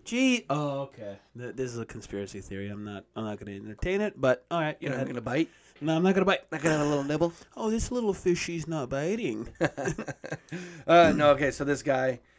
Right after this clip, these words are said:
Speaker 2: and I didn't write down his name or remember his name. This is actually a pretty short one. This fucking dude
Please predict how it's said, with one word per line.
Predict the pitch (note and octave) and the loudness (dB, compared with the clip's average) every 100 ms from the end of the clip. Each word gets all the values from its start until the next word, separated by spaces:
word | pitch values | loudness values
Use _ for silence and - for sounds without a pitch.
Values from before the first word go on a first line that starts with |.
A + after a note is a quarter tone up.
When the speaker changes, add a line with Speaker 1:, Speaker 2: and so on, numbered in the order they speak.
| _ _ _ - | _ _ _ -4
Speaker 2:
and | C3+ | 0
I | |
didn't | C#3+ D#3 C#3 | 2 2 0
write | A#2+ A#2+ | -2 -2
down | B2+ | -2
his | A#2+ G#2 | -6 -10
name | A2 A2 A2 | -10 -10 -8
or | G2+ F#2+ | -10 -10
remember | A2 G#2+ G#2+ G#2+ | -10 -8 -4 -4
his | G#2 | -4
name. | G#2 G#2 G2+ G2 | -8 -12 -12 -14
This | - A#2+ | -14 -10
is | B2+ | -6
actually | A2+ - A2 | -6 -6 -10
a | |
pretty | - G#2 | -10 -10
short | F2+ - G2+ - | -10 -8 -8 -8
one. | F#2+ F#2+ - _ _ | -12 -14 -18 _ _
This | A#2+ B2+ - | -10 -10 -8
fucking | D3 D3+ E3 A#2 G2 | -8 -6 -8 -12 -8
dude | B2+ B2+ G#2 G#2+ | -4 -4 -6 -10